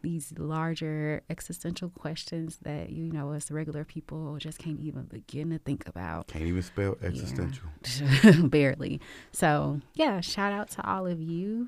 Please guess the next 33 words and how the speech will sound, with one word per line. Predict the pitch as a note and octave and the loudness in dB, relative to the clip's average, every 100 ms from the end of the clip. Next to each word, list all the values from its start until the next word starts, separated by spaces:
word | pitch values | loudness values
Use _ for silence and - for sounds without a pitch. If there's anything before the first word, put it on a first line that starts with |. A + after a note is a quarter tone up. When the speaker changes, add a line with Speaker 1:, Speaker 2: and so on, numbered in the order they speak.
| B3 A3 | -4 -6
Speaker 1:
Shout | - E3 E3 | -6 -4 -4
out | - | -6
to | - | -6
everyone | E3 E3 E3 D#3+ | -4 -2 -2 -2
that's | E3 - - - | -4 -8 -12 -10
also | D3+ E3+ E3 - E3 E3 E3 | -8 -6 -6 -6 -4 -4 -4
working | D3+ D3+ - F3 | -4 -4 -4 -6
on | D3+ D#3 D#3 | -4 -6 -8
P | - D#3+ | -6 -4
H | D#3 D#3+ - | -4 -4 -8
D | C#3 C#3+ E3 | -6 -4 -4
applications, | E3 - F3 - D#3+ D#3 - E3+ D#3+ D#3 D#3 D#3 - | -6 -8 -12 -8 -8 -8 -8 -8 -8 -8 -8 -10 -12
'cause | D3+ E3 | -12 -8
we | D#3 | -6
know | D3+ D3+ D#3 D#3 - - - - - - - - | -4 -4 -4 -6 -10 -16 -16 -16 -18 -20 -16 -2
it | E4 | 2
is | F#4 E4+ | 4 4
Speaker 2:
Phew. | C#4 | 2
Speaker 1:
a | C#3 C#3+ C#3+ D3 - - | 0 -2 -4 -6 -10 -12
process. | - F#3 F3 F3+ F3+ F3 E3+ G#3 - - | -4 0 2 0 -4 -2 -2 -2 -6 -8
Shout | - D#3 | -6 -6
out | D3 | -6
to | - D3+ | -6 -4
all | D3+ | -4
of | D3+ | -6
you | D#3 D#3 D#3 - | -6 -6 -6 -6
who | E3 D3+ D3 D3+ D#3 | -2 -2 -2 -4 -6
are | D3+ D3 D3 D#3 D3+ D#3 | -6 -6 -6 -6 -8 -8
receiving | D3+ D3 - E3 D#3 D3+ | -8 -8 -8 -8 -6 -6
acceptances | - - - - G3 - G3+ G#3 - F#3+ F#3+ | -8 -12 -10 -8 -8 -6 -6 -4 -4 -6 -4
into | E3 D#3 D#3+ | -6 -6 -8
your | D#3+ - | -10 -10
programs. | - F#3 F#3 F#3 F#3+ F3+ F3+ F#3 F3+ | -8 -4 -4 -4 -4 0 0 -2 -4